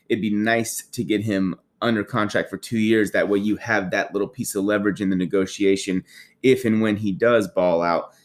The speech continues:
this coming season. So, um, there are several depth pieces in, amongst these. I mean, this is like, yeah, this and wide receiver have easily the most guys that, uh, that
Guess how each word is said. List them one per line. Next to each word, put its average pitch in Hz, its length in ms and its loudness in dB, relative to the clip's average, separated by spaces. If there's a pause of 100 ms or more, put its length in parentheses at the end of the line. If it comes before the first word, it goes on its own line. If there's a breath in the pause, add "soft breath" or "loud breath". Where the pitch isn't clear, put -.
(160 soft breath)
this 98 240 0
coming 76 320 -6
season. 57 400 -8
So, 85 300 -4 (340 soft breath)
um, 90 420 2
there 123 200 4
are 107 140 4
several 131 680 4 (520)
depth 123 320 0
pieces 113 360 -4
in, 117 200 -4
amongst 110 380 -4
these. 110 300 -4
I - 40 -4
mean, 117 140 0
this 190 180 0
is 107 180 0
like, 85 340 0 (560)
yeah, 101 260 0 (120)
this 147 280 0
and 143 100 2
wide 127 180 4
receiver 98 540 0 (320 soft breath)
have 107 340 0 (200)
easily 127 380 4
the 107 140 0
most 113 600 -2 (320)
guys 107 440 2
that, 98 140 -2
uh, 90 300 0 (100)
that - 200 -6